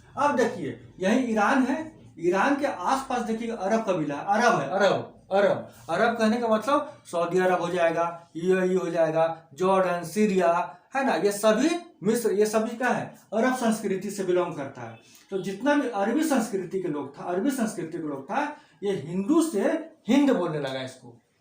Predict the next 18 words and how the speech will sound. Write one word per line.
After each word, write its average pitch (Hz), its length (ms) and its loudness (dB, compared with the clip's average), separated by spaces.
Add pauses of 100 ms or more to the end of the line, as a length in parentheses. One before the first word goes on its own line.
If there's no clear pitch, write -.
(380)
ये 185 120 -2
हिंदू 185 380 -2
को, 220 340 2
ईरानी 180 300 4
लोग 262 160 2
तो 254 60 -2
हिंदू 220 320 4
बोलते 202 280 2
थे, 127 160 -12 (360)
लेकिन 180 160 -4
अरब 240 420 2
जो 220 140 -4
था, 190 80 -6
अरब 226 320 0
यहाँ 214 160 2
पे 175 80 -6
था, 175 160 -8
अरब, 165 400 -4